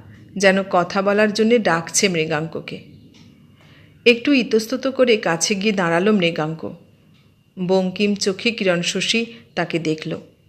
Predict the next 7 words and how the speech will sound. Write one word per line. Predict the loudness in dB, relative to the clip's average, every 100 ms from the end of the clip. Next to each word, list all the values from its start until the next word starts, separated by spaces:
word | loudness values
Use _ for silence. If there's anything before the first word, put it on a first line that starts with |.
| _ _ _
আর | 0 2 2 -4
তারপরই | -2 -2 -2 -2 0 0 0 -2
একটু | -4 -6 -4 -4
গা | 0 4 4 4
এলিয়ে | 2 2 0
দিয়ে | 0 -2 -2
হাই | 0 -2